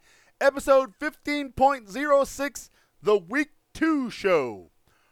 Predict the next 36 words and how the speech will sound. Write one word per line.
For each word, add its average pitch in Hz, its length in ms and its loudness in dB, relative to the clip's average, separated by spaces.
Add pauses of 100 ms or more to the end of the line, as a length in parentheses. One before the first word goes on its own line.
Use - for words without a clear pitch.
(100)
What 277 260 10
a 311 60 4
way 294 240 4
to 247 80 -4
start 262 320 2
the 233 120 -8
N 247 100 -6
F 202 80 -10
L 233 160 0
season. 214 480 -10 (420)
After 269 300 6
that 233 280 2
Thursday 240 440 -2
night 233 260 0
snooze 269 600 -2
fest 208 380 0
that 160 120 -4
was 160 240 -6
Packers-Bears, 185 1040 -2 (320)
the 226 140 2
Sunday 247 480 0
slate 220 400 -2 (220)
had 226 340 4
plenty 214 360 -4
of 214 140 0
crazy 175 560 -2
action. 117 440 -6 (340)
The 180 100 -4
Chiefs, 277 480 -4 (240)
Patriots, 262 540 -2
and 226 200 -4
Ravens 254 440 -6
rolled 277 580 4
over 214 200 -2
their 175 120 -6
opponents, 262 540 -4